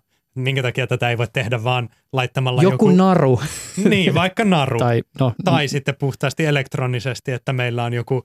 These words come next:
Speaker 1: hiukkasilmaisin niin kuin cernissä. Niin se ajatus tässä on se, että tällä päästään aivan erilaiseen tarkkuuteen kuin yhdelläkään esimerkiksi digitaalisella ilmaisimella.
Speaker 2: Niin just.
Speaker 1: Se on aika huikeeta, että D N A:ta,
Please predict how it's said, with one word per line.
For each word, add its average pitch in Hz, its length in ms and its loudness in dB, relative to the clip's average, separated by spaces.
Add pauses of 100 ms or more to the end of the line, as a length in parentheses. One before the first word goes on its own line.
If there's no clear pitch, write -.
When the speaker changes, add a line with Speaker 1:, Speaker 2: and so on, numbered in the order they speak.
Speaker 1:
hiukkasilmaisin 143 840 -2
niin 123 120 -2
kuin 131 100 -6
cernissä. 107 600 -6 (400)
Niin 123 60 -8
se 131 80 0
ajatus 151 380 0
tässä 131 320 -6
on 120 100 -8
se, 147 160 -8 (380)
että - 140 -12
tällä 147 240 0
päästään 139 480 -4
aivan 160 360 0
erilaiseen 139 680 -2
tarkkuuteen 127 680 -4
kuin 135 200 -4
yhdelläkään 127 800 -2 (300)
esimerkiksi 135 540 -6
digitaalisella 120 720 -4
ilmaisimella. 107 680 -4
Speaker 2:
Niin 147 120 4
just. 120 180 0 (440)
Speaker 1:
Se - 80 -4
on 151 40 2
aika 160 160 0
huikeeta, 131 520 0
että - 280 -6 (340)
D 147 260 2
N 127 80 -2
A:ta, 143 320 -2